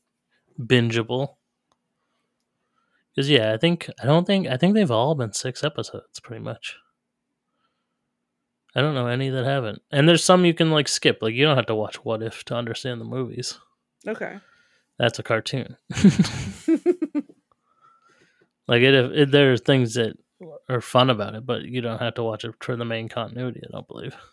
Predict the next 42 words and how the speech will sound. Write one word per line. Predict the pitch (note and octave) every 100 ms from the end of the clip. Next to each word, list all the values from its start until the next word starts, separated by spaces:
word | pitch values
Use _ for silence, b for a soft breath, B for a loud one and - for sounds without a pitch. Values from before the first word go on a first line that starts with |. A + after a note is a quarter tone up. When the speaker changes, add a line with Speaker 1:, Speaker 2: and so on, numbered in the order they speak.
| b _ _ _ _ _ _ _ _ _ _ _ _ _ _ _ _ _ _ - - -
Speaker 1:
But | A3
yeah, | B3+ D4
let | C3 C#3+ G#3+
us | A3+ -
know | A3+ A3+
what | A#3 A#3
you're | A3 B3
most | B3 B2+ A#2
excited | A2+ - A#2 A2+ A2+ A2+
about | A#2 A#2+ A2+ -
from | - A#2+
all | A#2 A#2
these | A#2+ A#2+
announcements. | A#2+ B2 A#2+ - A#2 -
You | B2+
can | C3 C3
reach | C3+ C3+
out | C#3 C#3
to | - C#3+
us | C#3 -
on | C#3 C#3 C#3+ C#3+ C#3 -
Twitter, | - D#3+ E3+ G#3+ C#4
F | E3
M | E3 D#3
B | D#3
N | D#3+
Podcast, | D3+ D#3+ E3+ G#3 A#3+ -
or | - C3+
Facebook | - E3+ - D#3+ D3
and |
Instagram, | E3 F#3 E3 C#3 E3 F3+
F | D#3 D3
M | D3 C#3
B | D3
N | D3 C#3+
the |
number | C#3+ C#3+ C#3
four | D3+ D3
and | C3+
the | C#3
letter | C3+ C3
U. | E3 G#3+ A#3